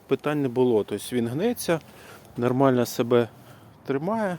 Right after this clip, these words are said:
Тобто непогано. Що у нас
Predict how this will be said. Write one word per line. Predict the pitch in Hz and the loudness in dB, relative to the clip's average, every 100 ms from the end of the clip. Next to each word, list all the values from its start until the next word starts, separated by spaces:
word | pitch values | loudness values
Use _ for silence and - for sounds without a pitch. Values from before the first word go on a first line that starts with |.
| - - - - - - - - - - - | -10 -20 -20 -20 -20 -20 -20 -20 -20 -20 -18
Тобто | - 117 - - | -8 -8 -8 -4
непогано. | 127 123 127 123 104 98 - - - - - - - - - - | -4 -2 0 2 2 -2 -10 -20 -20 -20 -20 -20 -20 -20 -20 -16
Що | - 170 175 | -8 -2 -2
у | 156 | 0
нас | 143 143 - - | -2 -4 -8 -12